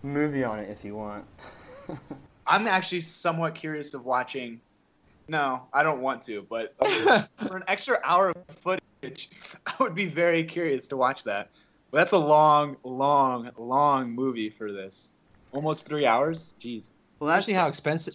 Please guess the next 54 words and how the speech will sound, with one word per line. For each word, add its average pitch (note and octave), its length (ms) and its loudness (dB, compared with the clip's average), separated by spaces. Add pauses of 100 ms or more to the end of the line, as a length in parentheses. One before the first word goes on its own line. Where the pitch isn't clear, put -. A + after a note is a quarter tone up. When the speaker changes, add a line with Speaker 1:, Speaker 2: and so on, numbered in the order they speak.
(120)
Speaker 3:
how F#3 180 6
expensive E3 500 -2
those C3+ 360 0
animatronic C#3+ 680 0
gremlins C3 480 -2
were. G#2 280 -6 (120)
Speaker 2:
Well, F#3+ 120 10
okay, E3+ 340 4
you D#3+ 160 -6
guys G3 260 2
throw F3 140 0
out D#3 60 -2
a D3 40 -4
number C3+ 300 -4
earlier. A#2+ 420 -2
Is F#2+ 60 -6 (120)
that D#3 60 2
true? F3 80 6
Speaker 3:
Thirty G#3 160 6
thousand F3+ 480 4
dollars C#3+ 420 4
a B2+ 40 -10
piece. B2 600 -6
Speaker 1:
Yeah. A2+ 280 -8 (100)
Speaker 2:
Okay, D#3+ 180 4
Speaker 1:
And C3+ 80 2
Speaker 2:
so G3+ 200 4
Speaker 1:
appar-, - 220 -6 (360)
and E3 80 -4
apparently G3 420 0
they D#3 160 4
were, D#3 100 2
like, B2 180 0
just - 180 -20
breaking C3+ 460 -4
down. A#2+ 340 -4
Like, A2+ 120 -10
they're C3 140 -6
the B2 80 -12
biggest A#2 420 -10
pain A2+ 180 -12
in G#2+ 100 -12
the G#2+ 140 -14
ass G#2 360 -14
to G#2+ 120 -18
deal G#2 280 -12
with. G#2 240 -12
I A2 100 -6
think A#2+ 200 -10
the B2+ 80 -10
people B2 340 -10
who A#2 200 -10
Speaker 3:
Especially E3 400 0
Gizmo. C3 680 -2